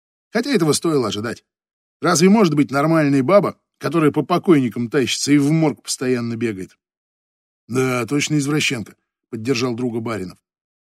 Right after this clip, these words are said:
«Прикинь, на голых трупаков с детства пялится. Вот мозги и поплыли». «Фу, не надо об этом». Это уже Таня не выдержала. «Слушайте, ребят, но получается же, раз мы разгадали Светкин план, то ей больше нам навредить не удастся.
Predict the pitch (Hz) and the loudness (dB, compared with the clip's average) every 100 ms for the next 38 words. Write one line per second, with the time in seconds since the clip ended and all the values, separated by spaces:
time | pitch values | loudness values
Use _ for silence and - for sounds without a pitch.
0 | _ 143 151 190 143 147 156 170 139 160 | _ -2 2 2 2 0 2 4 2 0
1 | 143 175 - 135 101 117 147 - 104 135 | -2 -2 0 -2 -2 -2 -4 -4 -8 -6
2 | 113 98 - _ _ _ _ - 202 247 | -4 -6 -10 _ _ _ _ -2 -2 2
3 | 156 147 135 170 139 120 107 123 123 107 | 2 2 0 0 0 -2 -4 -2 -2 -4
4 | - _ _ _ _ _ _ _ _ _ | -12 _ _ _ _ _ _ _ _ _
5 | - 143 110 180 160 104 95 95 - - | -8 -6 0 2 2 0 -8 -10 -14 -20
6 | _ _ _ _ - 135 127 131 139 120 | _ _ _ _ -10 -4 -2 0 -2 -4
7 | 104 104 104 90 - - _ _ _ _ | -6 -6 -8 -10 -14 -20 _ _ _ _
8 | _ _ _ _ _ - 240 180 127 139 | _ _ _ _ _ 2 4 4 2 2
9 | 151 98 - _ _ _ _ _ - 123 | 0 0 -8 _ _ _ _ _ -12 0
10 | 160 175 202 165 110 101 - - _ _ | 2 6 4 4 0 -6 -10 -14 _ _
11 | _ 113 123 180 175 135 131 139 160 120 | _ -6 0 4 4 4 0 -2 -2 -2
12 | 127 143 - 101 117 135 147 _ _ _ | -2 -4 -6 -8 -6 -4 -6 _ _ _
13 | _ - 117 139 135 143 139 143 143 143 | _ -8 -2 0 2 0 0 0 2 2
14 | 135 139 143 - 139 135 175 - - | 2 0 -2 -2 0 2 0 0 -6